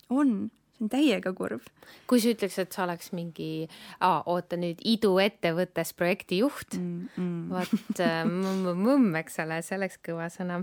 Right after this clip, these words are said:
Speaker 2: Jah, noh, nii on. Äh, töö koju kaasa või ainult koolis?
Speaker 1: Tahaks öelda ainult koolis, aga paraku ei saa.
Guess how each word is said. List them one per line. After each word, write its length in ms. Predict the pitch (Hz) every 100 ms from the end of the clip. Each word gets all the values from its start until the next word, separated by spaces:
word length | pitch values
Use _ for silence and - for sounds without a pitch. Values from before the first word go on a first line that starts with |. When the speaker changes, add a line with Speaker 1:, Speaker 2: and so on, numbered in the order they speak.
| -
Speaker 2:
Jah, 260 | 254 277 311 -
noh, 180 | 339 -
nii 240 | 254 247 220
on. 200 | 180 180 - - - - -
Äh, 400 | 185 196 196 196 -
töö 220 | - 294 269
koju 280 | 247 233
kaasa 520 | 208 208 196 - 175 165
või 180 | 180 180
ainult 300 | 185 175 -
koolis? 460 | 175 156 156 - - _ _ -
Speaker 1:
Tahaks 460 | 196 190 185 - 185
öelda 320 | 180 190 180
ainult 320 | 180 180 180
koolis, 460 | - 180 180 202 -
aga 220 | 202 -
paraku 480 | - - - - 185
ei 160 | 185 190
saa. 280 | - -